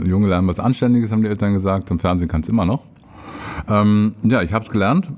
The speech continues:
aber es war jetzt nicht so von Erfolg gekrönt, das war nicht so unbedingt meins. Das muss ich so sagen.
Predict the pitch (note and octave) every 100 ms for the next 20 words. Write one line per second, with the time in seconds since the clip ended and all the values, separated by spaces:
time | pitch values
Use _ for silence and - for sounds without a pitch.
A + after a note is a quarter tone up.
0 | - G#2+ A2+ A#2 A2+ A#2 G#2 F#2+ G2+ A2+
1 | B2+ C3 A#2 A#2+ G2+ - C3 C#3+ - C3+
2 | A#2 G#2 A2 A#2 G#2+ G#2 G2 F#2+ D#2+ C2
3 | - - - D#2 F2 F2 E2 D2 D2 A2+
4 | D3